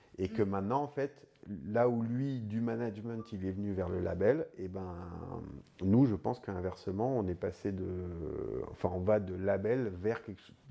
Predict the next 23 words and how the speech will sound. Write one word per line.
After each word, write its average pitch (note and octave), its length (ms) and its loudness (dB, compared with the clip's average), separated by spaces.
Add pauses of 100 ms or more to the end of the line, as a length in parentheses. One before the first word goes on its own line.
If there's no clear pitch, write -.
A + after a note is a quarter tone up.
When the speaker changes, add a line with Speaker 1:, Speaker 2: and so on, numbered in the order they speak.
Speaker 1:
quelque F2+ 160 -8
chose - 160 -12
qui - 100 -6
est F2+ 40 -2
plus - 160 -10
proche A2+ 260 -2
du A2+ 80 -4
management. G#2+ 460 -4 (160)
Speaker 2:
Mm. A3 40 -10 (680)
Speaker 1:
Voilà. F#2 200 -2 (960)
Speaker 2:
Mais G#3 60 -14
c'est G#3 100 -10
vrai G#3 120 -6
que G#3 100 -10 (680)
aujourd'hui, G#3+ 260 0
dans A3 120 -2
la, F#3+ 260 -2
dans G3 120 -6
l'industrie G3 320 -8
musicale, G#3 320 -4
en G#3 80 -4
tout - 180 -14
cas, A3+ 260 -4